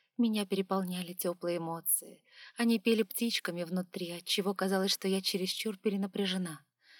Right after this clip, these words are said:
Волнение электризовалось от макушки до кончиков пальцев. Разве в таком состоянии реально заснуть? Нет, не могу так. Я сползла с кровати, подперла близняшек на всякий случай одеялком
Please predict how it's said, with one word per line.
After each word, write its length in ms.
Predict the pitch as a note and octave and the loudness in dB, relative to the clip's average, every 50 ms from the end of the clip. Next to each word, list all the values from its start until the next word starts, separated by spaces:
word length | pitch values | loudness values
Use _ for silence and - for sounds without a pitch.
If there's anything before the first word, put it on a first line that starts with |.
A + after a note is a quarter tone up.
| - - - _ | -20 -20 -18 _
Волнение 640 | E3+ F#3+ F#3+ G3 F#3 G3 G3 G3 F#3+ F#3 F#3 F#3+ - F#3+ | 4 4 6 6 6 6 4 4 4 4 2 2 2 2
электризовалось 800 | F#3+ F#3+ F#3+ - G3+ F#3+ F#3+ F3 F#3 F#3 F3 F#3 F#3 F#3 F3+ - | 0 0 0 0 0 0 2 2 0 0 0 0 0 0 0 -2
от 100 | F#3 F3+ | -4 -4
макушки 440 | - F3 F3+ - - G3 - - - | -2 -4 -4 -2 -4 -4 -4 -4 -6
до 120 | D#3+ F3+ F3+ | -6 -6 -6
кончиков 480 | - F#3 F3+ - - - - F3+ - - | -6 -4 -4 -4 -4 -6 -8 -12 -12 -12
пальцев. 580 | - F3 E3 D#3 D#3 - - - - - _ _ _ _ _ _ _ _ _ _ | -8 -8 -8 -4 -2 -2 -2 -2 -6 -12 _ _ _ _ _ _ _ _ _ _
Разве 320 | F3+ F3+ F3+ E3+ D#3 F3 | 2 2 2 2 0 -4
в 60 | F3+ - | -6 -6
таком 300 | - F3+ F#3 - F3+ - | -6 -4 -4 -2 -2 0
состоянии 600 | - F#3 - - F#3 F3 F3 F3 F3 F3 E3+ E3 | 0 -2 -2 -2 -2 -2 0 -2 -2 -2 -2 -2
реально 360 | E3+ E3 E3 F#3+ G3+ G#3 F3+ | -2 -2 -2 -2 -2 -2 -2
заснуть? 500 | E3 E3 - - - E3+ E3 - - - _ _ _ _ _ _ _ _ _ _ _ _ _ _ _ _ _ _ _ _ - | 0 0 0 -2 -2 -6 -12 -14 -14 -14 _ _ _ _ _ _ _ _ _ _ _ _ _ _ _ _ _ _ _ _ -6
Нет, 300 | G#3+ G3+ F#3 F#3 - - - - - - - - - - | -4 -2 -2 -2 -4 -4 -6 -6 -6 -8 -10 -2 4 6
не 100 | C4+ B3 | 6 8
могу 300 | G#3+ G3+ F#3+ F3+ F#3+ F#3 | 8 6 4 0 -4 -6
так. 400 | - F#3 - - - - - _ _ _ _ _ _ _ _ - | -8 -6 -6 -6 -8 -8 -12 _ _ _ _ _ _ _ _ 0
Я 160 | - C#4 C#4 | 2 2 2
сползла 400 | - - G#3 G3+ F#3 F3+ F#3 F#3 | 2 2 2 2 2 2 0 0
с 80 | F#3 | 0
кровати, 600 | - - F#3+ F#3 F3 F3 F3 F#3 - - G#3 F#3+ - _ _ _ _ _ _ _ | 0 0 0 0 2 0 -2 -2 -4 -6 -6 -8 -12 _ _ _ _ _ _ _
подперла 480 | C4+ C4 - - C4 C4 C4 C#4+ D4 | -4 -2 2 2 4 4 4 2 2
близняшек 540 | - G3+ G3 F3 F#3 F3+ F#3 F#3 - F#3+ - | 2 0 0 0 0 0 2 0 0 0 -2
на 100 | F#3+ F#3+ | -4 -2
всякий 280 | - - F#3 F3+ - F#3 | -2 -2 -4 -2 -4 -4
случай 360 | - G3+ F#3 F#3 - - F#3 | -2 -2 -2 -2 0 0 0
одеялком 640 | F3 E3 F3+ E3+ E3 F3 F#3+ G3+ - - A3+ G3 | 0 -2 -2 -2 0 -2 0 0 2 0 0 0